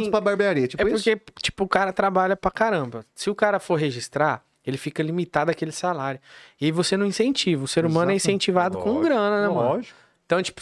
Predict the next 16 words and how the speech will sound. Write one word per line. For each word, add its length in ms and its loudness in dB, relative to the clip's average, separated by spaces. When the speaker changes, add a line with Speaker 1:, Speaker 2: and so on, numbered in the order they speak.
Speaker 1:
pô, 280 2
se 120 -2
eu 40 0
ganho 260 2
mil, 240 2
eu 40 2
posso 260 0
ganhar 200 2
dez. 460 0
Então 160 -2
eu 80 -2
vou 120 0
em 60 -2
busca 300 -6
do 100 -12
dez, 540 -8